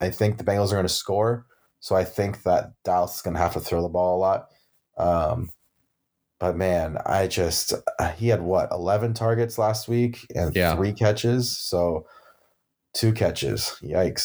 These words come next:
Speaker 1: So, like, I, I don't know. I, I really don't, I don't know what to expect from him at all.
Speaker 2: I think you roll with him. I think you have to.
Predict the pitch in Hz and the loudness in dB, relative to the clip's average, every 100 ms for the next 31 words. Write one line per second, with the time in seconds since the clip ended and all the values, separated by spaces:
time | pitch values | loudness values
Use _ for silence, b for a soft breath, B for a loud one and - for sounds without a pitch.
0 | 120 - 107 101 98 95 - 104 117 - | -6 -2 0 2 0 0 -2 0 0 0
1 | 92 107 117 98 98 98 92 87 82 82 | -2 0 0 0 0 2 0 0 -6 -12
2 | _ _ _ _ _ _ _ _ _ _ | _ _ _ _ _ _ _ _ _ _
3 | _ - 95 98 101 95 104 104 98 82 | _ -4 0 0 0 0 0 2 0 0
4 | 69 - 95 101 98 101 - 85 - - | -4 -2 0 0 0 0 -2 -2 -4 0
5 | 90 85 - - 67 76 76 71 - 76 | 0 0 -4 -2 -2 0 -2 -2 -4 0
6 | 67 58 - _ _ _ - 240 165 101 | 0 -2 -8 _ _ _ -2 0 0 0
7 | 87 82 82 78 85 82 - 180 98 - | 0 0 0 -2 -2 -2 -2 0 0 2
8 | 98 80 - - 73 - | 0 0 -2 0 0 -2